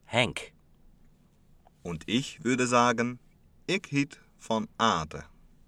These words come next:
Speaker 1: Bitte versuchen Sie dies auch mal mit Ihrem eigenen Namen.
Speaker 2: Ich hiet von Ate.
Speaker 1: Noch einmal.
Speaker 2: Ich hiet von Ate.
Speaker 1: Und ein letztes Mal,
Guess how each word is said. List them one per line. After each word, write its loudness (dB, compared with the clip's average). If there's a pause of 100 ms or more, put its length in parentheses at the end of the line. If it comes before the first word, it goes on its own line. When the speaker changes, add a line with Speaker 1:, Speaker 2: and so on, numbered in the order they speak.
(880)
Speaker 1:
Bitte 4
versuchen 0
Sie 0
dies -2
auch 2
mal 4
mit -2
Ihrem -4
eigenen -2
Namen. -8 (1500)
Speaker 2:
Ich 0
hiet -8
von -2
Ate. 0 (1600)
Speaker 1:
Noch 4
einmal. -4 (1120)
Speaker 2:
Ich 2
hiet -8
von -6 (120)
Ate. 0 (1040)
Speaker 1:
Und 2
ein 2
letztes 0
Mal, 2